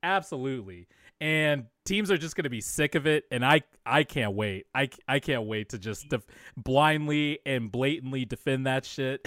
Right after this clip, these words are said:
<laughs> Like, and the thing is, Embiid goes to the bench, but guess what?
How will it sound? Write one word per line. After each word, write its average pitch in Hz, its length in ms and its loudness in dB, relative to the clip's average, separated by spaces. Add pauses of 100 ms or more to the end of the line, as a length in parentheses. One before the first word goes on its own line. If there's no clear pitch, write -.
<laughs> - 40 -12 (1400)
Like, 165 320 2 (320)
and 247 120 4
the 226 60 10
thing 262 280 2
is, 233 360 2 (420)
Embiid 208 380 2
goes 214 280 8
to 202 100 0
the 156 100 0
bench, 175 640 2 (1300)
but 131 140 0
guess 139 260 2
what? 151 320 6